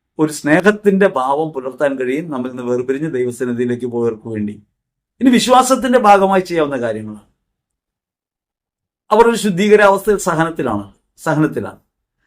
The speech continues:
നമുക്കും സഹനങ്ങളുണ്ട്. നമ്മൾ സമരസഭയിലാണ്, പക്ഷെ നമുക്ക് പ്രതിബന്ധങ്ങൾ ഏറെയാണ്. അപ്പൊ ശാരീരികമായും മാനസികമായും സാമ്പത്തികമായും ചുറ്റുപാടുകൾ ഉയ-, ഉയർത്തുന്ന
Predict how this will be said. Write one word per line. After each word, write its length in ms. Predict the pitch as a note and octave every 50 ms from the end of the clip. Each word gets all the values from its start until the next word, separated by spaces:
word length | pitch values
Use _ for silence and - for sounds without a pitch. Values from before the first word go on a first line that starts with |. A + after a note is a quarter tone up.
| _
നമുക്കും 420 | A#3+ A#3+ C4 C#4+ - - D4+ D#4 D4
സഹനങ്ങളുണ്ട്. 680 | - G#3+ F#3+ E3+ F3+ F3+ E3 D#3 C3+ A2+ G#2 G#2 G#2 -
നമ്മൾ 140 | C3 C#3+ F3+
സമരസഭയിലാണ്, 800 | F3+ G3 D#3 E3+ F#3 F3+ G#3+ A3 G#3+ A3 A3 A3 G#3+ G#3 G#3 A3
പക്ഷെ 200 | G#3 G3+ G#3 G3+
നമുക്ക് 260 | G3 F#3+ F#3 F#3 A#3
പ്രതിബന്ധങ്ങൾ 600 | A3 A3 F#3 E3+ F3+ G3 G#3 G3 A3 G#3+ G#3 F#3
ഏറെയാണ്. 360 | E3+ E3+ E3 D3 B2 G2 -
അപ്പൊ 920 | - _ _ _ _ _ _ _ _ _ _ _ _ _ _ _ - F3+
ശാരീരികമായും 880 | D#3 G3 F#3+ F#3+ G3 G3+ G#3+ G3+ G3+ F#3 G3 F#3 F3+ F#3 F3+ F#3 G3 F#3+
മാനസികമായും 800 | F#3 F3 F3+ F3+ E3+ - F#3 F3 D#3+ D#3+ D#3+ E3 F3 F#3+ G3+
സാമ്പത്തികമായും 880 | - F#3+ E3+ E3+ E3+ F3+ F3 E3+ F3+ E3 D#3 D#3+ D#3 D#3 D#3+ F3+ G3+ G3+
ചുറ്റുപാടുകൾ 640 | - F#3 F#3 G#3+ G#3 G#3+ G#3 G#3 G3+ G#3 G3+ G3+ G3+
ഉയ-, 260 | F#3+ F#3 F#3 G3 F#3+
ഉയർത്തുന്ന 560 | F3+ E3 D#3+ D3+ D#3 E3 D#3 D#3+ F#3 A3+